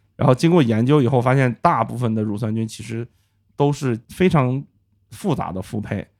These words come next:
啊，就是说出名字你们大家可能不知道，鼠李乳杆菌、副干酪乳杆菌，各种各样的，有杆菌、有球菌。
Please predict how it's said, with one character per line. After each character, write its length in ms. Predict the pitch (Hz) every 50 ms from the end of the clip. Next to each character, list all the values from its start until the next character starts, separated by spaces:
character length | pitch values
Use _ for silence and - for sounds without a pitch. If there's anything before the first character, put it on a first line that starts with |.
| _ _ _ _ _ _ _
啊， 180 | - - 98 98
就 140 | - - 104
是 560 | - - 101 98 90 87 95 95 - - - - - - _ _ _ _ _ - - -
说 200 | - - 151 147
出 120 | 156 165
名 180 | 147 117 110 110
字 160 | 113 131 131
你 100 | 120 107
们 120 | 107 104
大 100 | - 120
家 80 | 117 120
可 80 | 123
能 160 | 104 107 107 104
不 80 | -
知 140 | 110 107 110
道， 200 | 107 127 117 107
鼠 220 | 107 - - 110
李 100 | 113 117
乳 160 | 92 87 101 104
杆 200 | 117 110 104 104
菌、 180 | 104 107 107 107 117 123 - _ _
副 160 | - - 127
干 200 | 117 113 113 113
酪 140 | 120 123 117
乳 160 | 101 87 98 107
杆 140 | 110 101 101
菌， 240 | 98 101 104 101 - _
各 140 | - 135 120
种 100 | 110 98
各 60 | 104
样 160 | 107 107 98
的， 120 | 92 92 95 - _ _ _ _ _ _
有 120 | 104 107
杆 220 | 104 - 107 98 101
菌、 160 | 107 113 113
有 100 | 104 98
球 240 | - - - 104 104
菌。 320 | 107 113 110 104 107